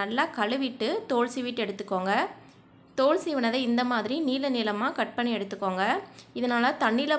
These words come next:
போட்டு நல்லா ரெண்டு தடவை வாஷ் பண்ணிக்கோங்க. வாஷ் பண்ணிட்டு இதை ஒரு கிளாத்தில் போட்டு நல்லா ஈரம் இல்லாம தொடச்சி எடுத்துக்கோங்க. இப்போ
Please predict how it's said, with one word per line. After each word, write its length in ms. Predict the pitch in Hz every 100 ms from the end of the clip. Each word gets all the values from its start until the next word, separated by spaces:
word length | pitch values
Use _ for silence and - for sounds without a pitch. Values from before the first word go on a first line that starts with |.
| 302
போட்டு 300 | 214 202 285 311
நல்லா 260 | 214 220 277 226
ரெண்டு 180 | 226 233
தடவை 280 | 226 208 269 294
வாஷ் 240 | 214 -
பண்ணிக்கோங்க. 440 | 240 208 202 185 185 208 311 - - - - - - - - - - - 247
வாஷ் 260 | 269 302
பண்ணிட்டு 400 | 339 285 233 226 277 339 233
இதை 100 | 233
ஒரு 100 | 226 220
கிளாத்தில் 480 | 226 226 254 285 285
போட்டு 280 | 220 208 262 349
நல்லா 300 | 233 233 262 311 240
ஈரம் 240 | 262 254
இல்லாம 260 | 226 208 233 -
தொடச்சி 240 | 233 220
எடுத்துக்கோங்க. 460 | 208 202 196 185 185 214 311 339 - - - - - - - - - - - - - - - - - - - - 247
இப்போ 120 | 233